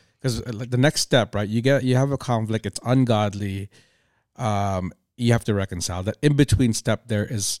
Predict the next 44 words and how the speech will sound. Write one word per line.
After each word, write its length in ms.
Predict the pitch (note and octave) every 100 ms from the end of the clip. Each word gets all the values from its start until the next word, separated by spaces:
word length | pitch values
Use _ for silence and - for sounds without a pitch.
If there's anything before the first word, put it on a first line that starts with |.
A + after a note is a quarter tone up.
| -
is 160 | A2+ G2+
reflecting. 680 | F#2+ - F#2 - G2+ G#2 G#2 _ _ _ _ _
Um, 120 | A2+
I 140 | A2+ A#2+
think 120 | C3
that's 160 | A#2
a 40 | A2
very 680 | G2+ G#2+ A#2 A#2 A2+ A2+ -
important, 280 | A2 - A2
and 80 | A#2+
that's 100 | D#3
kind 140 | F3+
of 60 | D#3
what 60 | B2
you 60 |
guys 140 | A#2+ A2
are 100 | G#2
kind 200 | - A2
of, 180 | F#2 - _
uh, 220 | G2 F#2 - _ _ _
talking 340 | A2 A2 G#2+
through 320 | G2 - F#2 F#2
there. 280 | F#2 F2+
And 120 | F#2 G#2+
that's 300 | A#2 - - - - _ -
such 220 | - F#3
an 80 | E3+
essential 540 | B2 A#2+ A2+ A#2 G#2+
part, 500 | - - A#2+ A2+ G2+
uh, 220 | - A#2+ A2
of, 340 | A#2 G2+ - -
of 240 | A2 G2
conflict 460 | - A#2 A2 A#2 A2
and 100 | G2
conflict 380 | G#2 G#2 A#2 G#2+
resolution. 760 | G2+ F#2+ G2+ A2 - F#2+ F#2 - _ _ _ _
It's 200 | C3+ C3
being 340 | B2+ C#3 C#3 -
able 240 | C3+ C#3
to 180 | C#3+ -
ask 220 | A2+ A2+
yourself 340 | - - A2 G#2+
these 160 | G#2
question, 560 | - A#2+ - - F2 F2